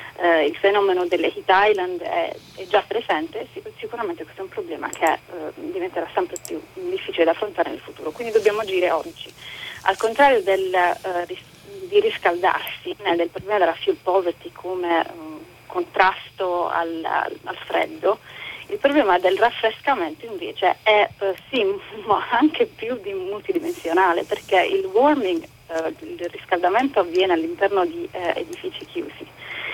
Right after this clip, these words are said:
Invece il raffrescamento può avvenire anche grazie a una combinazione, una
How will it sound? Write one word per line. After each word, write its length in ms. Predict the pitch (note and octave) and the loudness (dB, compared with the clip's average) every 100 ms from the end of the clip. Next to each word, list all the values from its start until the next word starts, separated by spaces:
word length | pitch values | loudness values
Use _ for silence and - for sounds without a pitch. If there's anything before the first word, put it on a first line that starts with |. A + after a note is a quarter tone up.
| - | -6
Invece 600 | G3 G#3 B3+ C#4+ - F#3+ - | 2 4 6 6 4 0 2
il 100 | G3 | -2
raffrescamento 880 | F3+ G3+ - C4+ - B3+ - E4 - | -2 -2 0 -2 2 2 2 -4 -4
può 120 | - | 0
avvenire 420 | C4+ D#4+ F3+ D4+ - | 2 4 2 0 -4
anche 480 | D3+ D3 - - E3+ | -6 -6 -10 -6 2
grazie 340 | G3 D#3 - | 2 2 -2
a 20 | |
una 120 | - | -8
combinazione, 680 | F#3 G#3+ A3 A3 G#3+ - D#3+ | -8 -4 0 0 -2 -6 -6
una 120 | D#3+ | -6